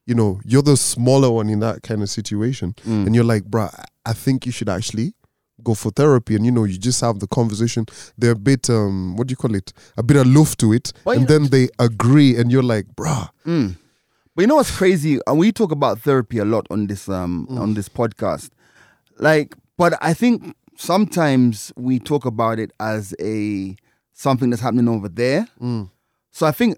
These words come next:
Speaker 2: uh, perhaps maybe on another podcast, maybe in the next couple of weeks or so,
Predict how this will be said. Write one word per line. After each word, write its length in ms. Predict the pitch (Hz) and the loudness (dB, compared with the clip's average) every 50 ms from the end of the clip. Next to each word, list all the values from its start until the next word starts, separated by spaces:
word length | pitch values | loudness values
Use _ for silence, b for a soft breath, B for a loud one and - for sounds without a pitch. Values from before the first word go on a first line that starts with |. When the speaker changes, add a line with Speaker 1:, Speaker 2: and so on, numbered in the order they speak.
| _ _ | _ _
Speaker 2:
uh, 60 | - - - _ - | -16 -16 -14 _ -18
perhaps 800 | - - - 151 143 143 151 196 202 147 - _ - - - - | -10 -4 -4 -2 -2 -2 -2 -4 -4 -4 -6 _ -16 -14 -8 -4
maybe 800 | 135 135 139 147 165 175 180 180 143 127 170 185 214 254 277 _ _ _ _ _ _ _ _ _ _ _ - | 0 0 2 2 2 2 0 0 -2 -4 -2 0 0 -2 -2 _ _ _ _ _ _ _ _ _ _ _ -6
on 460 | 131 135 135 131 127 127 127 123 - - _ _ - | -2 0 2 2 4 2 2 0 -4 -8 _ _ -2
another 440 | 123 123 127 131 147 147 135 139 131 | 0 2 4 4 4 2 0 -2 -4
podcast, 580 | - - 139 131 120 - - 113 113 107 - | -2 -4 -4 -4 -4 -6 -6 -6 -6 -4 -2
maybe 340 | 123 135 139 135 123 131 131 117 - 117 | 0 0 0 0 0 -4 -6 -6 -4 -2
in 260 | 120 113 113 113 101 | 0 0 0 0 -2
the 420 | 101 113 110 107 107 104 104 92 - _ _ _ _ _ _ _ _ _ - | -4 -6 -6 -6 -6 -8 -10 -12 -16 _ _ _ _ _ _ _ _ _ -6
next 240 | 123 139 135 131 - | -4 -4 -4 -4 -8
couple 240 | - 120 107 120 113 | -12 -12 -8 -6 -4
of 80 | 113 | -2
weeks 240 | 113 135 139 131 - 113 | -2 -2 -4 -4 -6 -10
or 60 | 107 | -10
so, 280 | - 104 95 87 95 | -8 -8 -8 -8 -10